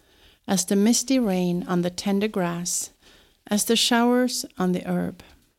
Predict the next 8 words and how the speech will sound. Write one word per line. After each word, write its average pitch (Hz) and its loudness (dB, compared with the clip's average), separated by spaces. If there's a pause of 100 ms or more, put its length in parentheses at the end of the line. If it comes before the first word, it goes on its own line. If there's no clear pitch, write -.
(760)
For - -6
I 240 0
proclaim 180 -2
the 180 0
name 180 0
of 196 -6
the 202 0
Lord. 170 -4